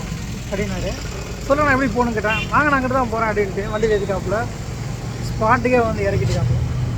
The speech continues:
செம்ம இல்ல? என்ன சொல்றதுனே தெரியல. மக்கள் இன்னும் நல்ல மனசுள்ள மக்கள் இருக்க தாங்க செய்றாங்க.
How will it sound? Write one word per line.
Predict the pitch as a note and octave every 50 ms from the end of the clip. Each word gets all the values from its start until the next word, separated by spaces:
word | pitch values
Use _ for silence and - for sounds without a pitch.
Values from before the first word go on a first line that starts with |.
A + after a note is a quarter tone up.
| - - - - - - - - - - - - - - - - -
செம்ம | - C4+ C4+ C#4+ E4 D#4+
இல்ல? | C#4 G#3+ G3+ G3 - - - - - - - - - - - - - - - - - - - - - - - - - - - - - -
என்ன | A#3+ C4 E4 E4+
சொல்றதுனே | D#4 C4+ A3+ A3 G#3 A3 A3+ G#3+ G3
தெரியல. | G3+ - F3+ E3 - - - - - - - - - - - - - - - - - - - - - - - - - -
மக்கள் | F3+ G3 G3 - - - B3 A3 G#3
இன்னும் | A3 A3+ A3+ G3+ F#3+ G3+ G#3 G3+
நல்ல | G3 F#3 G3+ A3 A#3
மனசுள்ள | G#3+ G#3+ G#3 F#3+ G3 F#3+ F#3
மக்கள் | F3+ F3+ E3 - F3+ E3 E3
இருக்க | F#3 G3 G#3+ - G3
தாங்க | F3 F#3 G3 F#3+
செய்றாங்க. | F3 D#3+ E3 E3 D#3 D#3 -